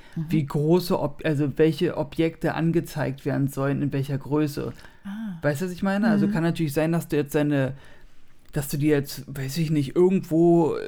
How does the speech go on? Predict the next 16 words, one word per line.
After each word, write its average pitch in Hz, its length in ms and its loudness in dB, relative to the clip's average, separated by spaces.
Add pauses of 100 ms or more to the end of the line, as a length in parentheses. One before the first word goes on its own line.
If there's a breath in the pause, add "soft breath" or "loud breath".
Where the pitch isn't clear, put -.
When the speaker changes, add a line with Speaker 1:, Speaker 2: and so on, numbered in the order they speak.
(300)
Speaker 2:
bei 151 280 2
Mediamarkt 170 600 0
oder 175 200 0
so, 170 180 0
hast 151 180 -4
du 175 60 2
dir 160 160 2
jetzt 151 260 -2
eine 151 80 -2
Drohne 202 440 2
gekauft 240 520 -4
und 160 200 -2
findest 170 180 -2
sie 165 80 -6
voll 151 220 -2
geil 202 380 0